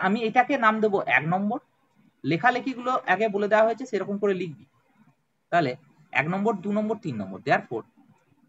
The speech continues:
কি করব? eliminating, eliminating A, capital A এবং capital বি, এখানে capital A এবং বিটাই হচ্ছে parameter, সেই দুটোকে যদি eliminate করি, তাহলে eliminating a and b we get কি পাবো আমরা?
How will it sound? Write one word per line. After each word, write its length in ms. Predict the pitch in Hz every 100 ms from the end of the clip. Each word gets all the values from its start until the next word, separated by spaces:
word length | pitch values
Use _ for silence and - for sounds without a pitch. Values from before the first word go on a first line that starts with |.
| _
কি 60 | 180 208
করব? 160 | 208 233 - _ _ _ _ _ 139
eliminating, 720 | 170 196 226 240 254 233 131 120 139 _ _ _ _ _ _ _ _ _ _ _ _ -
eliminating 600 | 156 190 214 226 226 233 262 - _ _ _ _ _ _ _ _ _ _
A, 140 | 175 208 220 -
capital 380 | 147 202 233 214 160 175
A 20 | 131 - _ 156
এবং 120 | 175 165
capital 320 | 151 185 175 113
বি, 60 | 107
এখানে 160 | 175 196
capital 320 | 175 170 226 233
A 20 | 208 233
এবং 100 | 240 214
বিটাই 220 | 226 247
হচ্ছে 140 | 247 262
parameter, 380 | 202 151 113 95 -
সেই 100 | 160
দুটোকে 200 | 170 208 214
যদি 100 | 214
eliminate 260 | 196 214 214 -
করি, 120 | 110
তাহলে 140 | 131 135
eliminating 380 | 160 185 202 208 165
a 20 | 175
and 80 | 135
b 20 | 117 165 _ _ _ _ _ _ -
we 80 | 160 175 127
get 160 | 202 - _ _ _
কি 100 | - 202
পাবো 180 | 190 180 196
আমরা? 160 | 196